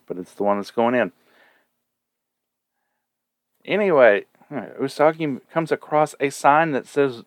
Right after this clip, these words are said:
to be, uh, wary of, well, I think it, it translates in the footnotes as haunts, you know, so it would be like spooks or ghosts or whatever. And Usagi, of course, you know,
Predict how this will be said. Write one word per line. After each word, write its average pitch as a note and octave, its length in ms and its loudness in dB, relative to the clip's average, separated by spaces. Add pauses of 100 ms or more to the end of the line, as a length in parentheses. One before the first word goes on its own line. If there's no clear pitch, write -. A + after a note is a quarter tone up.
(200)
to B2 240 -8 (240)
be, A2 240 0
uh, G2 400 6 (100)
wary B2+ 460 2
of, G#2+ 240 2 (1300)
well, G#2 220 -8
I F#2+ 60 -12
think A2 240 -8
it, - 100 -6 (360)
it - 60 -20
translates G2+ 880 -2
in G2+ 140 -8
the F#2 60 -6
footnotes A2 460 0
as G2 200 -6 (280)
haunts, - 760 0 (160)
you G2+ 100 -8
know, F#2+ 240 -2
so G#2 240 2
it G#2+ 80 2
would G#2+ 160 -2
be G#2+ 140 -4
like G2 180 -4
spooks - 680 0
or F#2+ 320 0 (540)
ghosts A#2 640 4
or F2+ 180 -6
whatever. F2 400 -6 (1700)
And A#2 300 0 (680)
Usagi, G2 460 0
of G#2 140 0
course, F#2 340 -4
you E2 100 -16
know, E2+ 360 -12